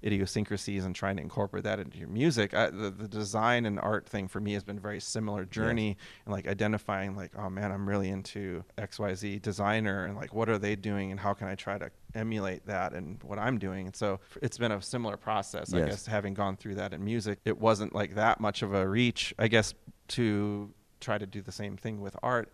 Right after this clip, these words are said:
Speaker 1: I still feel like I'm kind of new and an outsider
Speaker 2: Yes.
Speaker 1: in the design
Speaker 2: Yeah.
Speaker 1: world in, in a way,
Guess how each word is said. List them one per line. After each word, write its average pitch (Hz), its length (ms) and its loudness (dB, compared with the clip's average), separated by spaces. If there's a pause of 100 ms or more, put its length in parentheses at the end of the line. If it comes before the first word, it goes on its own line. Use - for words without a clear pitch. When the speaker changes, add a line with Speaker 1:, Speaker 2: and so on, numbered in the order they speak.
(180)
Speaker 1:
I 143 80 8
still 160 220 4
feel 143 180 4
like 113 160 6
I'm 107 280 4
kind 110 200 0
of 95 100 -2
new 110 320 4
and 101 280 -2 (240)
an 110 160 -2
outsider 104 720 -2
Speaker 2:
Yes. 82 400 0
Speaker 1:
in 101 160 -4
the 98 80 -6
design 117 640 6 (240)
Speaker 2:
Yeah. 104 80 -6
Speaker 1:
world 87 400 0
in, 107 140 -2
in 98 200 -2
a 104 60 -2
way, 95 360 -4